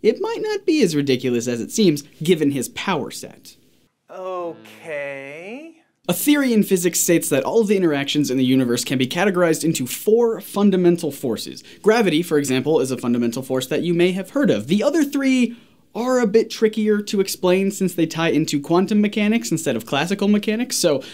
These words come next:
Speaker 1: for the sake of this argument, we're gonna skip over two of them, strong nuclear force and weak nuclear force, and just focus on the last one, electromagnetism. We see examples of electromagnetism every single day.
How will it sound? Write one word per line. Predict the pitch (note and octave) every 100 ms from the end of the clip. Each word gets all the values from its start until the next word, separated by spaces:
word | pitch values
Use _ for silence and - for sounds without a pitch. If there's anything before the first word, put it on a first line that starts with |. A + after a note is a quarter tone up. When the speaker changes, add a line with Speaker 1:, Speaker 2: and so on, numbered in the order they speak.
| -
Speaker 1:
for | G3+
the |
sake | F3 G#3+ G#3
of | D3+ E3
this | D#3
argument, | D#3 C#3+ C#3 C3+
we're | C3
gonna | C3
skip | B2 D3 -
over | C3 A#2+
two | A#2 - D4+
of | F3 C3
them, | B2 D#3 F#3
strong | - D3 C3+
nuclear | C3+ C#3 A#2+
force | A2+ A#2 A2+
and | G#2+ A2+
weak | A#3 A#3
nuclear | C#3+ D#3+ G#3+
force, | A#3 A#3 - - -
and | - G3+
just | C#4 C#4+ -
focus | C4 A#3+ A#3
on | D#3 F#3 F#3
the | F3
last | E3+ F#3 F3 - -
one, | G#2 D#2 - _ -
electromagnetism. | B2+ C3 C3 - D3 C#3+ D3 D3+ B2 G2 - - - - _ _ -
We | F#3
see | G#3+ C4+
examples | A3+ F#3 G#3 G3 E3
of | D#3+
electromagnetism | E3 E3 F3 D#3 C#3+ C#3+ D3 C3+ C3+
every | F#3+ F3+ F#3 F#3
single | F3 F#3 F3 E3 D3+
day. | C#3+ B2 - -